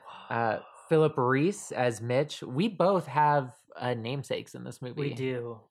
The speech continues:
Speaker 1: And they're both shitty <laughs> characters.
Speaker 2: Yeah, well, the Mitch,
Speaker 1: <laughs>
Speaker 2: like I say, the Mitch character is always a shitty person. Although I like this guy. It's that phenomenon where, like, the one character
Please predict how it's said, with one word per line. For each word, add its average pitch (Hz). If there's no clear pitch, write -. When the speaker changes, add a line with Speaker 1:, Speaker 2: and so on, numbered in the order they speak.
Speaker 1:
And 120
they're 120
both 139
shitty 135
<laughs> -
characters. -
Speaker 2:
Yeah, 147
well, 143
the 180
Mitch, 180
Speaker 1:
<laughs> 202
Speaker 2:
like 175
I 196
say, 220
the 151
Mitch 147
character 170
is 156
always 156
a 165
shitty 160
person. 156
Although 151
I 156
like 160
this 123
guy. -
It's 127
that 147
phenomenon 143
where, 123
like, 113
the 123
one 123
character 120